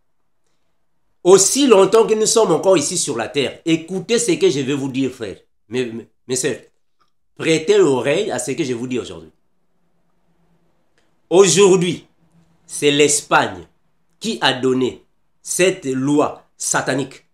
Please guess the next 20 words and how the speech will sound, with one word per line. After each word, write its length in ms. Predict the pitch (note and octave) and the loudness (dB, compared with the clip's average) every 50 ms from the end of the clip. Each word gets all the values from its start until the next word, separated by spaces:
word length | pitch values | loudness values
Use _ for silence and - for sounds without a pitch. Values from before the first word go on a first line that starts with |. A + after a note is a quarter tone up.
| _ _ _ _ _ _ _ _ _ _ _ _ _ _ _ _ _ _ _ _ _ _ _ _ _ | _ _ _ _ _ _ _ _ _ _ _ _ _ _ _ _ _ _ _ _ _ _ _ _ _
d'avoir 440 | A#2+ A#2+ C#3+ C#3+ C3+ - E3 F3 F3 | -4 0 0 2 2 4 4 4 4
les 120 | D#3+ D3 | 4 2
rapports 300 | - A2+ B2+ - D#3+ D#3+ | 2 0 -2 -2 -2 -4
sexuels 380 | D3 - C3+ - - E3 D3+ B2 - | -4 -4 -4 -6 -4 -4 -4 -4 -4
avec, 400 | B2 B2 D3+ E3+ - - - _ _ _ _ _ - | -4 -2 -2 -2 -4 -4 -10 _ _ _ _ _ -12
euh, 120 | G2 G#2+ | -8 -6
les 260 | A#2 B2+ C#3+ C3+ C3+ C#3+ | -2 -2 -2 -2 -2 -2
humains 160 | C#3+ C3 G2+ F2 - _ _ _ _ _ _ _ _ _ _ _ _ _ _ _ _ _ | -2 -4 -4 -6 -14 _ _ _ _ _ _ _ _ _ _ _ _ _ _ _ _ _
et 360 | - E3+ F3 F3 E3+ - - _ _ _ _ - | 4 6 6 6 4 0 -8 _ _ _ _ -2
entre 320 | F3 F3+ G3 F#3 F#3 - B2+ - - - | 2 2 2 2 2 -2 -6 -8 -8 -4
les 260 | A#2 D3 D3 C#3+ C#3 | -2 -2 0 0 0
humains 220 | D3 D#3 F3 - - - _ _ - | 0 0 0 0 -2 -8 _ _ -2
et 100 | E3 F3 | 0 2
les 160 | F3 D#3+ B2+ | 2 2 0
animaux. 360 | B2+ A#2 A2+ A2 G2+ F2+ - _ _ _ _ _ _ _ _ _ _ _ _ _ _ _ _ _ _ _ _ _ _ _ _ _ _ _ _ _ _ _ _ _ _ _ _ _ _ _ - | 0 -2 -4 -6 -8 -10 -14 _ _ _ _ _ _ _ _ _ _ _ _ _ _ _ _ _ _ _ _ _ _ _ _ _ _ _ _ _ _ _ _ _ _ _ _ _ _ _ -2
Plusieurs 720 | - C4 D#4 D4+ D4 B3 F3 A3+ A3+ A3 G#3 E3+ - - - | 2 4 6 8 6 6 6 8 8 8 8 6 2 -2 -2
personnes 580 | - D#3 D#3 - - - A3 A3+ F#3 C3 A2 - - | 0 0 0 0 0 -2 -2 -2 -2 -4 -6 -6 2
peuvent 260 | - G3+ G3+ E3 F3 | 6 6 6 6 2
dire 260 | E3+ F#3 G3+ F#3+ E3+ | -2 0 0 2 2
non, 380 | D3+ D3+ D#3+ F#3 F3+ D#3+ - - | 0 0 2 2 0 0 -2 -6